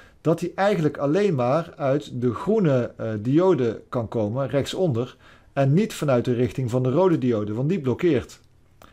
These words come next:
Die staat in de verkeerde richting de stroom door te laten. Eh, en dat geldt ook voor de andere rode diode, die staat ook verkeerd om,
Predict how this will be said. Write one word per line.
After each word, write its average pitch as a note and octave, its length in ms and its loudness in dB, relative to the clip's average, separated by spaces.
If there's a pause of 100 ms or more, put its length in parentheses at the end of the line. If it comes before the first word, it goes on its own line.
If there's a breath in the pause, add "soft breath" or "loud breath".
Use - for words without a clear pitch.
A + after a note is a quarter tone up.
(120)
Die D3 120 2
staat C#3+ 360 0
in C3 140 -6
de A#2 80 -6
verkeerde D3+ 400 0
richting B2+ 380 -2
de A2+ 60 -4
stroom A#2+ 340 -2
door G2+ 160 -2
te F#2 120 -14
laten. F2 340 -10 (640 soft breath)
Eh, C#3 240 2
en G3 80 0
dat G3+ 140 0
geldt E3+ 280 2
ook F3+ 200 0
voor B2+ 260 -2
de A#2 140 -2
andere G3 380 0
rode D#3+ 260 4
diode, D3+ 300 4
die D#3 140 -2
staat B2+ 300 -2
ook F3 160 -4
verkeerd D#3 420 -2
om, D#3 300 0